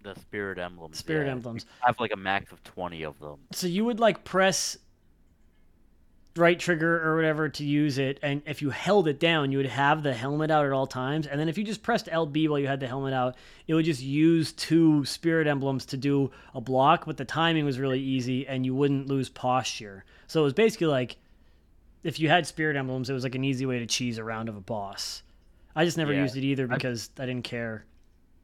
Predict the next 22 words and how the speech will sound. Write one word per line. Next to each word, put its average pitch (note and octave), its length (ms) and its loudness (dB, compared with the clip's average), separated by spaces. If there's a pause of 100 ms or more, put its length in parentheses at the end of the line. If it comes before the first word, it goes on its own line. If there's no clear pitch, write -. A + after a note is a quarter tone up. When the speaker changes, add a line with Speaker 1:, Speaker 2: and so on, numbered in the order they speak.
(300)
Speaker 1:
I've A2+ 160 0
seen F3+ 240 -10
people B2+ 280 -6
use A2+ 300 -6
it, G#2 180 -2
um, E2 460 -4 (600)
watching G2 280 -4
people G2 240 -12
do, G2 140 -6
like, F2 180 -6
damageless E2+ 540 -10
runs D#2 560 -8 (720)
of E2+ 160 -8
bosses. D2+ 680 -10
Speaker 2:
Yeah. B2 360 -4
Speaker 1:
And - 240 -12 (180)
so, G2 60 -2
like, F#2 160 -2
for G#2+ 160 -8
Genichiro's G2+ 720 -4
floating F#2+ 360 -8
passage, F2 600 -6